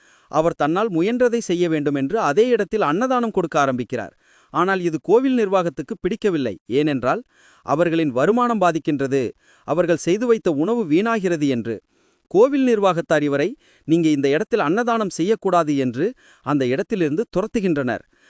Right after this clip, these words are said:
அந்த உணவுகள் அனைத்தும் கோவில் எல்லையில் கொட்டப்படுகின்றது. இதனால் மனம் வருந்திய அந்த மனிதர் குலதெய்வ கோயிலுக்கு அருகில் சென்று காலடியில் அமர்ந்து புலம்பு கொண்டிருக்கிறார். இதை பார்த்த அந்த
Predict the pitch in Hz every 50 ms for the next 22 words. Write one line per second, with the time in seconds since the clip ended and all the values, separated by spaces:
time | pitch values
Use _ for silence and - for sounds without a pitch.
0 | _ _ _ _ - 180 214 226 214 170 180 220 277 285 302 269 262 208 170 175
1 | 214 - - 269 247 - - 170 196 247 262 277 254 220 190 175 165 147 160 214
2 | 226 - 175 165 - - 254 - 208 175 156 151 143 120 127 107 104 90 - -
3 | _ _ _ _ _ _ _ - 143 151 165 160 170 202 233 208 165 151 180 226
4 | 240 233 226 214 196 180 175 160 147 139 131 123 113 127 143 156 127 123 120 -
5 | 214 - _ _ _ _ _ _ _ _ _ - 165 190 233 247 254 254 247 233
6 | - 208 196 190 175 170 - - 143 123 139 165 196 190 202 - - 156 143 139
7 | 175 196 - - 143 165 220 247 254 233 233 226 220 190 151 143 156 160 151 147
8 | 202 208 - 175 190 208 208 202 - 180 160 143 147 135 131 - 117 107 98 -
9 | - _ _ _ _ _ _ _ _ _ - 117 127 139 131 - - 127 156 180
10 | - - 196 185 170 156